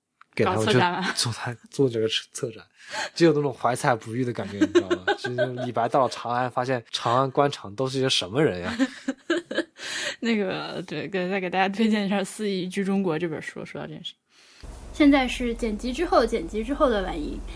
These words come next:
Speaker 2: 那个，呃，我们这期节目，因为大家都知道是会员提前听到的嘛，所以我是二十号发出去的。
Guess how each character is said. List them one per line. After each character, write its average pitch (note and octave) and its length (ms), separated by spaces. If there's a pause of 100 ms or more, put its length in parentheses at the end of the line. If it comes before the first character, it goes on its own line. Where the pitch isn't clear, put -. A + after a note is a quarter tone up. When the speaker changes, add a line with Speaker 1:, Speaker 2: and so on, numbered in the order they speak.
(320)
Speaker 2:
那 G3+ 160
个， F3 540 (460)
呃， E3+ 320 (240)
我 F#3 100
们 G3 180
这 D#4 140
期 D4 180
节 G3+ 240
目， A#3 220
因 B3 80
为 B3 80
大 B3 100
家 B3 60
都 B3+ 120
知 B3+ 140
道 A#3+ 140
是 A#3+ 100
会 A#3+ 240
员 F#3 200
提 G#3 140
前 F#3 260
听 C#4 200
到 C4+ 160
的 F3+ 120
嘛， F#3 160
所 F#3+ 140
以 F#3+ 40
我 F#3 160
是 - 140
二 C4+ 240
十 - 240
号 - 260
发 F#3 220
出 - 160
去 - 180
的。 - 100